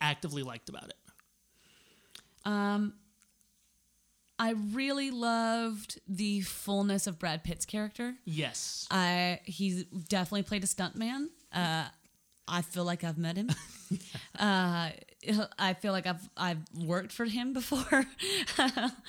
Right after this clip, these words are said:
Speaker 2: Um, so I thought that was, I thought that was really great. Um, I, I, I think th-, his arc is my favorite.
Speaker 1: Yeah.
Speaker 2: Um,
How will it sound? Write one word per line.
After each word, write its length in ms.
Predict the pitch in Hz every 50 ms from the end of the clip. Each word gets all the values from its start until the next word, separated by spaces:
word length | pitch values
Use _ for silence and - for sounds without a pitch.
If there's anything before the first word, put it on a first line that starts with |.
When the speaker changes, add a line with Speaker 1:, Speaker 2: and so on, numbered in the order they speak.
| - - - - - - -
Speaker 2:
Um, 320 | 208 220 202 196 190 190 185
so 140 | - - 247
I 80 | 214 220
thought 240 | - 247 240 208 220
that 180 | 196 185 165
was, 220 | 175 196 196 180 190 - -
I 100 | - 214
thought 160 | 202 226 269 233
that 140 | 247 208 147
was 180 | 202 208 190
really 200 | 208 220 226 220
great. 340 | - 226 220 220 214 196 - - - - - - - - - - _ -
Um, 520 | 208 202 196 180 180 175 175 180 180 - - - _ _ _ _ _ _ _ _ _ _ - - - -
I, 720 | - 214 208 208 208 208 214 214 214 208 208 214 208 185 - - _ _ _ _ _ _ _ _ _ _ _ _ _ _ _ _ _ _ _ _ _ _ _ _ _ _ _ _ _ _ _ _ _ _ _ _ _ _ _ _ _ _ _ _ _ _ _ _ -
I, 200 | 226 220 196 131 196 208
I 200 | 180 220 233 233
think 340 | - - 277 285 277 - - 220
th-, 160 | 190 - 190
his 260 | - 240 247 233 214 220 -
arc 300 | 208 196 185 190 190 -
is 140 | 185 156 165
my 140 | 175 165 160
favorite. 420 | - 160 160 - - 147 - - _ _ _ -
Speaker 1:
Yeah. 280 | 190 156 135 117 117 - - - - - - - - - - - -
Speaker 2:
Um, 480 | - 202 190 185 180 180 180 180 175 -